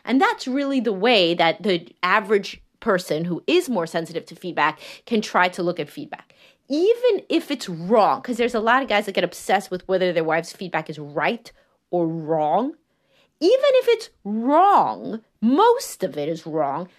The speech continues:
A hundred percent of it won't be, quote, wrong. And also, what is wrong anyway? It's her perception, right? So she doesn't like the shirt. Maybe a hundred other women would like the shirt. She doesn't like the shirt. You just learned something about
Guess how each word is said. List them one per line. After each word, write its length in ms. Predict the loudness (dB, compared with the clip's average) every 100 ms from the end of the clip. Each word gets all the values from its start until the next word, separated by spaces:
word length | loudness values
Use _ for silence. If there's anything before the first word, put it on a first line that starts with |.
| -6
A 100 | -4
hundred 560 | -4 -4 -2 2 0 2
percent 400 | -2 0 0 2
of 120 | 0
it 160 | 0 2
won't 260 | 2 0
be, 120 | -4 -10
quote, 360 | -2 -2 -2
wrong. 360 | -2 0 2 2
And 100 | 2
also, 260 | 0 0
what 160 | 0 0
is 140 | 0
wrong 300 | 2 2 2
anyway? 360 | 0 -4 -4 -6 _ _
It's 200 | -4 2
her 100 | 2
perception, 720 | 2 2 2 0 0 -4 -6 0
right? 300 | 2 2 -4 -18 -20
So 300 | -2 0 0 -4
she 280 | -8 0 2
doesn't 260 | 2 2
like 180 | 0 0
the 80 | -4
shirt. 320 | 0 0 2
Maybe 260 | 2 4 2
a 40 |
hundred 460 | 2 0 0 0 0
other 180 | 0
women 380 | 0 0 0 -2
would 180 | -2 0
like 200 | 0 -2
the 80 | -8
shirt. 300 | -6 -4 -4 -10 _
She 200 | -6 0
doesn't 280 | 0 0 -2
like 180 | -4 -8
the 60 |
shirt. 280 | -8 -6 -2
You 200 | -2 0
just 220 | -2 -4
learned 380 | -4 -2 -2 -2
something 400 | -4 -8 -4 -4
about 400 | -2 0 0 -2